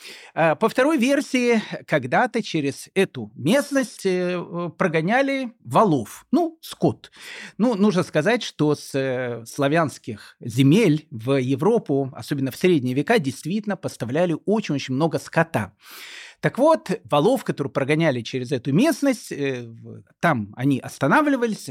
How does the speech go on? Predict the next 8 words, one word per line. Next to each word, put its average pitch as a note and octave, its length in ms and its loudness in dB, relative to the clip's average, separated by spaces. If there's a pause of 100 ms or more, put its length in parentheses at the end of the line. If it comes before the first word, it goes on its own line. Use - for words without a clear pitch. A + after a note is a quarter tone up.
(120)
отдыхали, A#3 540 0
отдыхали, A2+ 800 -4
э, G#2 320 -12
погонщики G#3+ 500 0
валов, G3 320 0 (100)
сами G#2 460 -4
валы B2 340 0
отдыхали. G3+ 540 -2